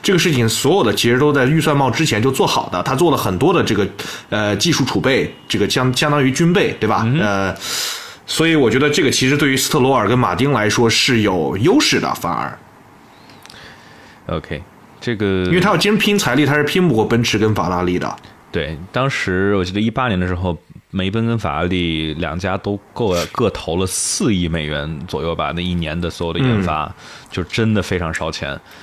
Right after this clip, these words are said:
Speaker 2: 所以这个，我，我觉得这个预算帽肯定是好事儿，对于整项体育来说，因为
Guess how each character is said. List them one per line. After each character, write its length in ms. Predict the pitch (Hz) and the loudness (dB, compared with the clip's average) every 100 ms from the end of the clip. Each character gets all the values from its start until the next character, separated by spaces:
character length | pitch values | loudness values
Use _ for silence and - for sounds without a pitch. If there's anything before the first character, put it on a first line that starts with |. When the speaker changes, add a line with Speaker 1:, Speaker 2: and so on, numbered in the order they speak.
| - - - | -20 -20 -18
Speaker 2:
所 160 | - 82 | -6 -4
以 580 | 82 80 71 64 52 67 | -2 -4 -6 -8 -10 -8
这 140 | 90 | -6
个， 540 | - 80 76 65 57 50 - - | -4 -4 -4 -6 -8 -12 -16 -10
我， 140 | 101 - | -8 -4
我 140 | 113 | -2
觉 60 | 123 | 0
得 60 | |
这 60 | 185 | 0
个 60 | 196 | 0
预 80 | |
算 160 | 190 190 | 0 2
帽 120 | 185 | 0
肯 200 | - - | -2 -4
定 140 | 87 107 | -2 0
是 240 | 131 101 | 0 0
好 240 | 90 - - | 0 -4 -4
事 140 | 107 | -2
儿， 60 | 85 | -2
对 140 | 92 | 0
于 60 | 95 | -2
整 180 | - | -4
项 160 | 92 92 | -4 -4
体 200 | - 80 | -4 -4
育 140 | 87 | -2
来 180 | 80 64 | -2 -2
说， 240 | - 85 82 | -4 -4 -2
因 160 | 90 | 0
为 280 | 90 80 | 0 -2